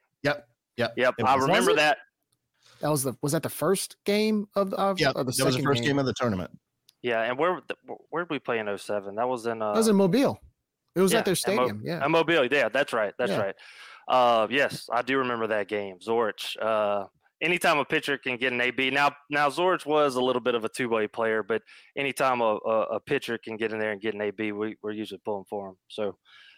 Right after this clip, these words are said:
Speaker 2: uh, it's a good thing he got hit, too, 'cause I think Robe told him not to swing, and
Speaker 1: <laughs>
Speaker 2: he definitely was gonna take some hacks. So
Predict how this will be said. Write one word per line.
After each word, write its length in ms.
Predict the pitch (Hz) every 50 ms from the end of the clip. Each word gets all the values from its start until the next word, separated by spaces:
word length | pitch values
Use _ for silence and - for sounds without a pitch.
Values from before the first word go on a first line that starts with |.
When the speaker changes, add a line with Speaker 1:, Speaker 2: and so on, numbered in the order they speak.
| _ _ -
Speaker 2:
uh, 260 | 104 104 107 101 101
it's 100 | - -
a 40 | -
good 120 | 147 170 170
thing 160 | 180 160 151
he 60 | 135
got 180 | 127 135 123 120
hit, 220 | 147 143 - -
too, 180 | - 131 120 110
'cause 160 | - 120 117
I 60 | 117
think 200 | - 143 143 127
Robe 260 | 123 123 123 123 110 -
told 160 | - 120 117
him 140 | 113 104 104
not 200 | 110 113 120 -
to 120 | - 131 120
swing, 460 | - 127 135 135 139 139 139 139 135 _ - - 127 123 -
and 400 | 151 139 107 107 110 107 104 101 - _ _
Speaker 1:
<laughs> 140 | _ _ -
Speaker 2:
he 220 | - - 135 135
definitely 440 | 131 - 139 139 135 - - 127 123
was 100 | 117 110
gonna 160 | 107 113 107 -
take 180 | - 117 110 -
some 120 | - 101
hacks. 420 | 104 113 110 104 98 - - - -
So 220 | 120 110 107